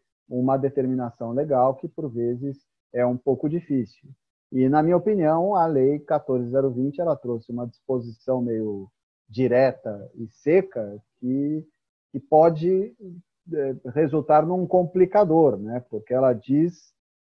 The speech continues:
é, claramente lá no artigo dezessete, "A dispensa sem justa causa do empregado, pessoa com deficiência, será vedada", ponto. Aí, realmente, se nós já temos uma situação difícil, às vezes,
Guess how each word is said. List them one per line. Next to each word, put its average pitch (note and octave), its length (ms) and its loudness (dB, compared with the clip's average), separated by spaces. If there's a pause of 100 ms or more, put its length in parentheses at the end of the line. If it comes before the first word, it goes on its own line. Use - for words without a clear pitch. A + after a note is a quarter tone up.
é, A#2 1200 0
claramente C#3+ 640 2
lá A#2+ 120 2
no A#2+ 80 -2
artigo A#2 240 -6
dezessete, A2+ 600 -4
"A G#2+ 40 -6
dispensa E3+ 560 0
sem D#3 200 -6
justa C3+ 260 -4
causa C3 320 0
do B2 80 -4
empregado, B2 560 0
pessoa B2 320 -6
com B2 80 -12
deficiência, F#3 420 -4 (380)
será E3 320 8
vedada", C3+ 480 2 (100)
ponto. D3 320 4 (480)
Aí, C3+ 540 -6
realmente, C3 640 -4 (320)
se C#3+ 100 -2
nós C#3+ 180 4
já D3 140 6
temos E3 380 0
uma D#3 240 -2
situação C3 640 -4
difícil, C3+ 840 -6
às A2 120 -8
vezes, A2 420 -8